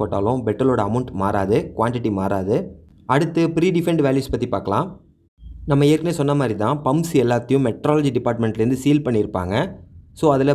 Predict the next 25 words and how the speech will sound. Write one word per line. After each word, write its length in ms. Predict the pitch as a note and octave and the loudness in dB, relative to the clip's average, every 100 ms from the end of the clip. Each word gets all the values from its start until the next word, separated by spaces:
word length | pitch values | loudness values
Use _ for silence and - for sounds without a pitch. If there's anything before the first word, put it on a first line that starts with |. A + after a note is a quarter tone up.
| D3 | 2
ப்ரீடிஃபைன்டு 500 | D#3 F3 E3 E3+ D#3 B2+ | 2 2 2 0 0 2
வேல்யூஸ் 300 | C3 C3+ B2+ | 2 2 0
அப்படிங்கிறது 360 | A#2+ A#2+ B2 A2+ | -2 -2 0 0
எதுவுமே 180 | A2+ B2+ | 0 0
கிடையாது. 400 | G#2+ A2+ G#2 G2+ E3 - - - C3+ | 0 0 2 2 0 -4 -16 -2 -2
இப்போ 120 | D3+ | 2
இருக்கிற 180 | C#3+ D#3 D3+ | 2 4 0
மாடர்ன் 260 | C3 C#3+ D3 | 2 0 0
பம்ப்ஸ் 220 | D3 C3 B2+ | 0 -2 0
எதுலேயுமே 300 | B2 C#3 C#3+ | 0 2 2
இந்த 100 | C3+ | 0
மாதிரி 140 | A#2+ A2+ | 0 0
வேல்யூஸ் 260 | A#2 B2+ B2+ | 2 0 -2
கிடையாது. 340 | G#2 G2+ F#2 A2+ F#3+ - - - - | -2 -2 0 0 -2 -8 -20 -18 0
So, 60 | E3 | 2
இதுக்கு 220 | D3+ D3+ C#3+ | 4 4 2
எந்த 80 | D#3+ | 2
ஒரு 80 | D3+ - | 0 0
ஷார்ட்கட்டுமே 520 | D3 E3 E3+ D#3 D3 A#2+ | 0 0 -2 2 2 2
இல்ல. 120 | A2 C3+ E3 | 0 0 -2
So, 100 | - C3+ C3+ C3+ | 0 0 0 0
மீட்டர் 340 | D#3 D#3+ E3 C#3 | 0 2 0 0
பொறுத்த 200 | B2+ B2 | 0 0
வரைக்கும் 280 | A#2+ A#2 C#3 A#2 | -2 0 0 2
எல்லாமே 320 | B2+ C3 | 2 2